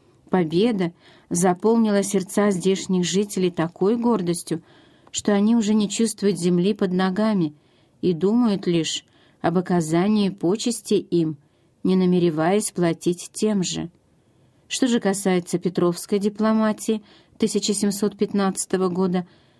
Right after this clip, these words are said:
связанной с Ревелем, Эстляндией или Фляндией,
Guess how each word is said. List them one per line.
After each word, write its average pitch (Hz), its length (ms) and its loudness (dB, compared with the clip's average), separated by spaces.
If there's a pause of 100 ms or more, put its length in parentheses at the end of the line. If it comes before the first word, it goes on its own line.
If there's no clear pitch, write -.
связанной 185 640 2
с 175 140 -4
Ревелем, 185 640 0
Эстляндией 165 880 0 (320)
или 170 220 0
Фляндией, 220 800 0